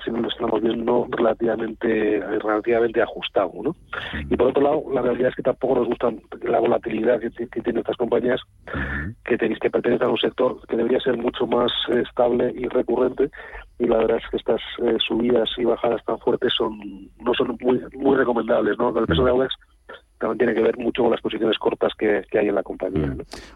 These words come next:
Speaker 2: Un sector agitado, el de las, eh, renovables, otro a priori y en teoría más tranquilo, farmacéuticas. Eh, Rovi, también en los titulares corporativos, eh, mejorando previsiones, eh, también la remuneración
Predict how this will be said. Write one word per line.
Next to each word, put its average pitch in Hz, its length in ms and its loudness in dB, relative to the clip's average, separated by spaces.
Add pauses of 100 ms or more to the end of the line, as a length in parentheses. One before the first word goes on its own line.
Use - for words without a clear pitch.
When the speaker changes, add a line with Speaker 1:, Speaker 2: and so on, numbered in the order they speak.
(100)
Speaker 2:
Un 76 100 -2
sector 80 720 -2
agitado, 98 960 0
el 95 140 -2
de 92 100 0
las, 90 400 0
eh, 92 160 0
renovables, 98 840 2
otro 101 460 2
a 98 120 2
priori 104 580 2
y 98 80 2
en 95 100 2
teoría 101 320 2
más 104 200 2
tranquilo, 90 440 0
farmacéuticas. 90 1120 0
Eh, 92 720 2
Rovi, 113 460 2
también 98 320 2
en 113 100 2
los 113 300 0
titulares 110 500 2
corporativos, 117 760 0 (540)
eh, 90 440 2
mejorando 107 920 2
previsiones, 123 960 2
eh, 85 100 -2
también 101 340 4
la 107 120 4
remuneración 110 800 2